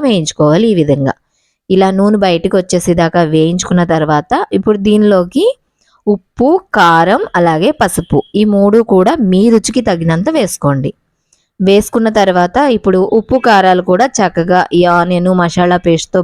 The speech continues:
బాగా కలిసేలాగా ఒక రెండు నిమిషాల పాటు ఇలా ఆయిల్లో బాగా వేగనివ్వాలి.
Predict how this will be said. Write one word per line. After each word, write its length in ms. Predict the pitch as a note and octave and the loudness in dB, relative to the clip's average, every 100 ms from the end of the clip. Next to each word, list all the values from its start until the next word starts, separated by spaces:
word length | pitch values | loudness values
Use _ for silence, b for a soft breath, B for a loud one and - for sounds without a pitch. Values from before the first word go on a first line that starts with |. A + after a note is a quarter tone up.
| E3+ | -2
బాగా 320 | D#3+ D#3 F3 F3+ E3 | -2 -2 -2 -2 -2
కలిసేలాగా 640 | D#3 - F3 E3+ D3+ G3+ - | -2 -2 0 0 -2 -2 -4
ఒక 180 | A3 A3 G#3 | -4 -2 -2
రెండు 240 | G3 G#3 G3+ | 0 0 -2
నిమిషాల 340 | F3+ F#3+ F3 - | -2 -2 -2 -2
పాటు 280 | D#3+ D#3 G4 D5+ _ b b b b - | -4 -2 -2 -2 _ b b b b -2
ఇలా 140 | F#3 G#3+ F3 | 0 0 0
ఆయిల్లో 360 | E3+ E3 E3 A3 F#3+ F3 | -2 -2 0 -2 0 0
బాగా 400 | D#3+ D3+ D3+ F#3 A#3+ | 0 0 0 -2 0
వేగనివ్వాలి. 640 | F#3+ D#3 C#3+ C#3 C3 B2 | 0 0 -2 -2 -2 -2